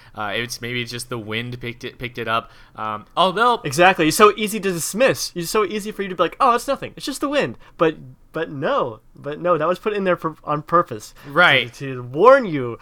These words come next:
Speaker 2: what you're about to get into.
Speaker 1: Well, and I want, like, although I, I did think it was, uh, like, the, the,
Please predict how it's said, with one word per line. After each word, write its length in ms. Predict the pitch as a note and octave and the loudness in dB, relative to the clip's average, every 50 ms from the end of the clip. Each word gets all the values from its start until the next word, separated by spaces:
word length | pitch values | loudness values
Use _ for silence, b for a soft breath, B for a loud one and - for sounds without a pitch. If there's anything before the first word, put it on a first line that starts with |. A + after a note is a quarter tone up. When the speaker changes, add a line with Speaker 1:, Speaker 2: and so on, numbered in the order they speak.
| B B B B B B | B B B B B B
Speaker 2:
what 140 | - D3 F3+ | -4 -4 -2
you're 100 | G3 F3 | -2 -2
about 140 | D#3+ E3+ E3 | -2 -2 -4
to 60 | E3 | -4
get 120 | D3+ D#3 D#3+ | -6 -6 -6
into. 360 | E3+ D#3+ - B2 A2 G#2 G#2 B B B B B B _ B B B B B - | -6 -6 -8 -10 -12 -12 -14 B B B B B B _ B B B B B 2
Speaker 1:
Well, 180 | E3+ F#3 F#3 E3+ | 4 4 6 6
and 160 | F3+ F#3 F#3+ | 4 4 6
I 100 | F#3 F3+ | 4 6
want, 300 | F#3+ G3 G3 F#3 - F3 | 6 6 4 4 2 0
like, 240 | E3 D3 C#3 - - | -2 -2 -2 -4 -2
although 320 | - F3 F#3 F#3 F#3+ F#3 F3+ | -2 0 2 4 2 2 4
I, 280 | - D#3 D3 - D3 | 2 2 2 2 0
I 40 | D3 | -2
did 240 | D3+ C#3 G#3 B3 G3+ | 0 2 0 0 0
think 460 | - - - - F3+ F3+ F3+ E3 D#3 | -4 -12 -12 -8 -6 -6 -6 -6 -8
it 80 | C3 C3 | -6 -4
was, 360 | D3 C#3 C3+ B2 B2 - A2+ - _ | -4 -4 -4 -6 -8 -12 -16 -16 _
uh, 300 | B2+ B2 A#2+ A#2 A#2 A2 G2+ b b b b b b b _ _ | -10 -8 -8 -8 -8 -10 -12 b b b b b b b _ _
like, 160 | - C#3 A#2+ B2 | -14 -14 -10 -8
the, 220 | C#3+ D#3 D#3 D3+ | -8 -10 -10 -12
the, 360 | D3 C#3+ D#3 E3+ - D#3 - | -12 -12 -12 -12 -12 -18 -20